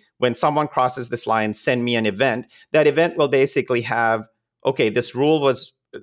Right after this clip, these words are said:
triggered. Here's a snapshot of what happened." So, a, you know, a person, you know, crossing the,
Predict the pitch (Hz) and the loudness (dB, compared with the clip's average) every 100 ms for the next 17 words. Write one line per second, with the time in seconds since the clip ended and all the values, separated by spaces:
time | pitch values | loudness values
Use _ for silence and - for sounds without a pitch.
0 | _ - 120 107 107 175 - _ _ - | _ -4 0 2 2 0 -6 _ _ 0
1 | 160 151 139 147 139 139 - 139 135 117 | 2 2 -2 -2 -2 -2 0 0 0 -4
2 | 117 120 113 113 - 110 143 156 113 - | -2 -2 -2 -4 -2 -2 -2 0 0 0
3 | - 113 101 104 131 120 - 117 107 - | -6 -4 -4 -2 0 0 0 -4 -4 -4
4 | 110 104 113 117 117 110 110 107 104 | -4 -2 -2 -2 -4 -2 0 0 -2